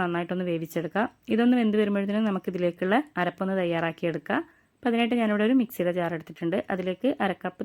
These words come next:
തേങ്ങ, അര ടീസ്പൂൺ ചെറിയ ജീരകം, കാൽ ടീസ്പൂൺ മഞ്ഞൾപ്പൊടി, പിന്നെ ഒരു അര കപ്പ് പൈനാപ്പിളും കൂടെ ചേർത്ത് കൊടുക്കുന്നുണ്ട്. ഇനി ഇതിലേക്ക് ആവശ്യത്തിനുള്ള വെള്ളം കൂടെ ഒഴിച്ച് കൊടുത്തിട്ട് നമുക്കിത് നന്നായിട്ടൊന്ന് അരച്ചെടുക്കാം.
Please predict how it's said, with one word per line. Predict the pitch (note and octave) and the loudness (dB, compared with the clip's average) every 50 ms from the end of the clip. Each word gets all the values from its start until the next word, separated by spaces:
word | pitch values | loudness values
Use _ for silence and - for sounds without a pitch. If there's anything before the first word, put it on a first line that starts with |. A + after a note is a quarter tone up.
| - G#3+ | -2 0
തേങ്ങ, | F#3+ F3 E3 E3+ F#3+ B3+ - - _ _ _ _ _ _ _ _ _ _ _ - G3+ | 0 0 0 0 -2 -2 -4 -6 _ _ _ _ _ _ _ _ _ _ _ -6 -4
അര | F#3+ G3 - - | -4 -6 -4 -4
ടീസ്പൂൺ | G#3 G#3 - - A3+ A#3+ - | -4 -4 -2 -2 -2 0 0
ചെറിയ | A3+ F#3+ F#3 F3+ F3+ E3+ | 2 2 2 2 0 0
ജീരകം, | F3+ E3 F3 E3+ G3+ B3+ D#4 - - - _ - | -2 -2 -2 0 0 0 -2 -2 -6 -20 _ -2
കാൽ | - F#3 F3+ F3 - | -2 -2 -2 -2 -2
ടീസ്പൂൺ | - G3 F#3+ - - A3+ C4+ F4 - - G#3 | -4 -6 -4 -2 0 0 0 0 0 -2 -4
മഞ്ഞൾപ്പൊടി, | F3+ F3 F3 F3+ F3 - F#3 E3+ G3 C4 F#4+ - _ _ _ _ _ _ _ _ _ _ | -2 0 0 -2 -2 0 0 2 2 2 0 -2 _ _ _ _ _ _ _ _ _ _
പിന്നെ | - A3+ A3+ A3+ | -2 -2 0 0
ഒരു | B3+ - - - A3+ | 0 -2 -2 0 0
അര | G#3+ G#3 G#3 - | 0 0 0 -2
കപ്പ് | G#3+ - - A#3+ C4+ - - _ _ _ _ _ _ _ _ _ _ _ _ _ _ - - | -4 -2 0 0 0 0 -2 _ _ _ _ _ _ _ _ _ _ _ _ _ _ -6 -4
പൈനാപ്പിളും | F#3 F#3 F#3 F3+ E3+ - F#3+ F#3 F#3 | -2 0 0 -2 -2 -2 -2 -2 0
കൂടെ | F#3 F#3 F#3 - | -2 -2 0 0
ചേർത്ത് | F3+ E3+ E3 - E3+ E3+ | 0 0 0 0 -2 -2
കൊടുക്കുന്നുണ്ട്. | D#3+ D#3+ D#3+ E3 E3 E3 E3 F#3 A#3+ C#4+ C#4+ _ _ _ _ _ _ _ _ _ _ _ - | -2 -2 -2 -4 -2 -2 -2 -2 -2 -2 -4 _ _ _ _ _ _ _ _ _ _ _ -2
ഇനി | A#3 A3+ | 0 2
ഇതിലേക്ക് | A3 A3 G#3+ G#3+ A3 G#3 | 2 2 2 2 2 2
ആവശ്യത്തിനുള്ള | F#3 F#3+ - - G3+ - G3 F#3 F3+ F#3 G#3+ - - - | 2 2 0 -2 -4 -4 -2 0 0 2 0 0 0 0
വെള്ളം | G3 F3+ F3+ F#3 F#3 | 0 2 2 2 0
കൂടെ | F#3 F3+ F3+ | 2 2 0
ഒഴിച്ച് | F3+ F3 - - | 0 0 0 -2
കൊടുത്തിട്ട് | F3 E3+ D#3+ F3+ E3+ G#3 A#3 A#3 | -2 -2 -2 -2 -4 -2 -2 0
നമുക്കിത് | G3+ F#3 - F#3 F#3 F#3+ F#3 | -2 -2 -4 -4 -2 -2 0
നന്നായിട്ടൊന്ന് | F3+ F3 F3 F3 E3 - E3+ E3+ F#3+ A#3+ - - F3+ | 0 0 0 -2 -2 -2 -2 0 0 -2 -2 -2 -4
അരച്ചെടുക്കാം. | E3 E3 - - E3 D3 D#3 - - F#3+ A3 | -4 -4 -4 -4 -4 -4 -4 -6 -2 -2 0